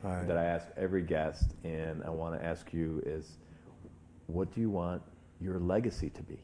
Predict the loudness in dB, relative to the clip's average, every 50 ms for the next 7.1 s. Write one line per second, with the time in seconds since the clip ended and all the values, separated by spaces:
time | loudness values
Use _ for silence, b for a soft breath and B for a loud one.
0 | -16 -20 -20 -20 -20 -20 -18 -8 -6 -4 0 2 2 2 2 0 -4 -8 B B
1 | B B B B B B B B B B B B B B B B B B B B
2 | B B B B -18 -20 -20 -20 -20 -20 -20 -20 -20 -20 -20 -20 -20 -20 -20 0
3 | 10 12 12 12 12 12 12 12 12 12 12 12 12 12 12 12 12 10 10 8
4 | 10 10 8 8 8 4 0 B B B B B B B B B B B B B
5 | B B -20 -20 -20 -20 -20 -20 -20 -20 -20 -20 -20 -20 -20 -20 -20 -20 -20 -20
6 | -20 -4 2 4 6 6 6 6 6 4 6 6 6 6 4 0 -4 -2 0 0
7 | 0 0